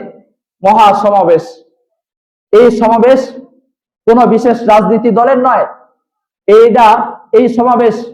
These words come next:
সকলের জন্য সমাবেশ। সকলের ইমানের দাবি, আকীদার দাবি, যে মুসলমান যেই দলের হোক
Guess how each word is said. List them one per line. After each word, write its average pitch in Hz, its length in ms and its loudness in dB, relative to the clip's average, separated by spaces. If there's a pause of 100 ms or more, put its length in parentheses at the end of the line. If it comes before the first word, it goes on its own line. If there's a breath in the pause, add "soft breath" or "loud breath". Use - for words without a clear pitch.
(200)
সকলের 262 440 -2
জন্য 180 280 -4
সমাবেশ। 151 440 -4 (1160)
সকলের 277 460 0
ইমানের 285 520 2
দাবি, 247 240 0 (500)
আকীদার 302 500 0
দাবি, 269 300 2 (600)
যে 262 120 2 (140)
মুসলমান 302 560 0 (280)
যেই 294 160 2 (100)
দলের 330 300 2
হোক 302 120 -2